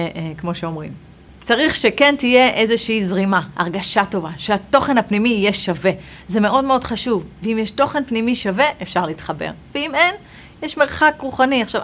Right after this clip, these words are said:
אני לא מדברת על מרחק, מרחק פיזי, ברור, כן? זה, זה משהו פנימי, הרגשה, אה, פנימית.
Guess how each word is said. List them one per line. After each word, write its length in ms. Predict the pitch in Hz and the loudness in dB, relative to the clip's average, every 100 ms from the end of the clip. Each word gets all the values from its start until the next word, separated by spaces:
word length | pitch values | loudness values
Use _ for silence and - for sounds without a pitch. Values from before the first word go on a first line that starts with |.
| - | 0
אני 100 | 214 | 0
לא 60 | 240 | 2
מדברת 320 | 269 196 190 | 2 0 0
על 60 | |
מרחק, 240 | 165 170 185 | -4 -2 -2
מרחק 380 | 180 180 196 190 | 0 -2 -2 -2
פיזי, 260 | 220 196 175 | -2 -2 2
ברור, 300 | 185 196 160 | 2 0 0
כן? 200 | 214 247 - - - | -2 -2 -6 -20 -6
זה, 160 | 175 165 | -4 -4
זה 200 | - 180 170 - 165 | -2 -2 -2 -8 -6
משהו 480 | 180 196 220 202 196 | -6 -2 0 0 0
פנימי, 320 | 214 277 233 | 0 2 0
הרגשה, 360 | 175 180 - 208 | 0 -2 0 2
אה, 160 | 202 190 175 175 175 | 2 2 0 0 -2
פנימית. 360 | 175 202 202 | 0 0 0